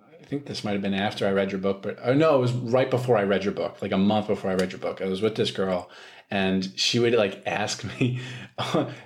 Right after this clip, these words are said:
super stupid question. People are really gonna cringe at this, but she'd be like, you know, in the middle of the night, like, "How, how much do you like me?"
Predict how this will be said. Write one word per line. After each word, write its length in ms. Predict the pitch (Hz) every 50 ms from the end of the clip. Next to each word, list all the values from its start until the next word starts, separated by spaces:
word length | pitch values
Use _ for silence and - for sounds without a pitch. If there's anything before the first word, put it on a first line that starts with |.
| - _ _ -
super 640 | - - - - - - 170 147 - 123 110 95
stupid 340 | - - - 107 95 - -
question. 320 | - 101 90 - - 92
People 160 | 107 104 101
are 100 | 95 92
really 320 | 92 98 98 95 95 95 95 - - _ _ _ _ -
gonna 160 | - 98 90
cringe 260 | 87 - 113 101 95
at 80 | 98 92
this, 140 | 92 85 -
but 120 | - -
she'd 160 | - - 107
be 60 | 98 101
like, 160 | 90 90 - - - - - - _ _ -
you 80 | 220
know, 100 | 190 143 123
in 140 | 123 120 120 135 127
the 40 | 131
middle 220 | 135 135 135 127
of 80 | 120 123
the 60 | 127
night, 80 | 117 92
like, 120 | 92 92
"How, 260 | - 113 110 110 - -
how 140 | - 117 110
much 260 | 110 110 107 - -
do 80 | - 104
you 60 | 98
like 200 | 95 92 92 -
me?" 100 | 95